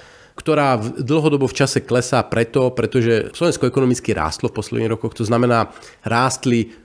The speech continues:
zdravotné odvody od ekonomicky aktívnych a tým pádom, keďže štát nezvyšoval tú cieľovú sumu v zdravotníctve tak rýchlo, ako rástla ekonomika,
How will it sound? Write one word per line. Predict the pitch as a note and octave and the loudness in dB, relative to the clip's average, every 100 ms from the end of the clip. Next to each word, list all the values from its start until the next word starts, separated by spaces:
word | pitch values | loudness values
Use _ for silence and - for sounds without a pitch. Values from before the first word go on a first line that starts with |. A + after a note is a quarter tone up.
| _ G#2+ | _ -2
zdravotné | A#2 C3 C3+ G2 | 2 2 2 0
odvody | A2 A#2+ A#2 G#2+ | 0 0 2 2
od | |
ekonomicky | G#2+ - A#2 - - D#2+ | 2 2 0 0 -2 -6
aktívnych | - - A#2+ B2+ B2+ A2 | -4 -2 0 0 -2 -6
a | |
tým | - F3 E3 | -2 0 0
pádom, | C#3+ C3+ B2 | 0 2 0
keďže | - B2 B2 - | 0 2 0 0
štát | B2 B2 A#2 | 0 0 2
nezvyšoval | B2+ C3 C3+ - B2 A2+ | 0 0 0 0 0 0
tú | - | -2
cieľovú | - B2 B2+ B2+ | -2 0 2 2
sumu | A2 B2+ A#2+ | 0 0 0
v | G#2 | 2
zdravotníctve | G#2+ G#2 A#2 G2+ A#2 | 2 0 -2 -4 -2
tak | G#2+ G#2+ A2+ | 0 0 0
rýchlo, | G#2+ A2+ | -2 -2
ako | G#2+ G#2+ | -2 -2
rástla | G2+ - G2 F2+ | -4 -2 -4 -4
ekonomika, | - A#2 A#2 - A#2+ | -2 0 0 0 0